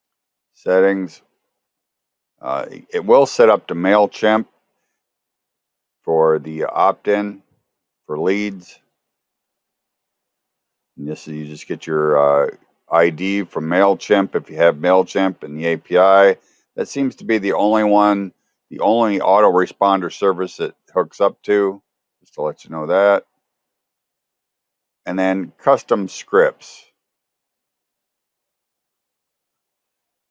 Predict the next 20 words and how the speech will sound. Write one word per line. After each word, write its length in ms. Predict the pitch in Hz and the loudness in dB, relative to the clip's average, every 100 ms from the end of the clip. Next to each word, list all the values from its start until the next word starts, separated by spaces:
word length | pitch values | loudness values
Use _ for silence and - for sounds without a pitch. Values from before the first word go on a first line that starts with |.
| _ _ _ _ _ _ _ _ _ _ _ - | _ _ _ _ _ _ _ _ _ _ _ -4
Now 120 | 95 | 0
this 240 | 117 131 | 0 -2
is 180 | 113 90 | -6 0
like 260 | 101 95 - | 2 2 0
for, 380 | 95 87 82 - | 0 0 -2 -6
uh, 200 | 80 82 | -2 0
Google 380 | 80 85 92 90 | 0 -6 -2 0
Analytics 840 | 90 90 87 92 104 104 101 - 82 | 0 0 0 2 4 4 2 -2 -8
or 140 | 76 | -8
Facebook 640 | - 90 82 _ 85 80 - _ _ | -4 -6 -6 _ -4 -4 -6 _ _
Pixel 640 | 110 - - 104 101 101 | -6 -4 2 4 6 4
and 120 | 82 76 | 0 -8
stuff 360 | - 90 - | -4 -4 -2
like 260 | 82 78 - | -2 -4 -2
that. 380 | 104 104 101 95 _ _ _ _ _ _ _ - | 2 4 4 0 _ _ _ _ _ _ _ -8
Um, 480 | 78 78 78 76 _ _ _ _ - | -6 -4 -6 -12 _ _ _ _ -10
maybe 280 | 87 85 | -8 -6
you 80 | 85 | -6
wanna 240 | 80 82 80 | -4 -4 -4
put 340 | - 90 80 | 2 2 2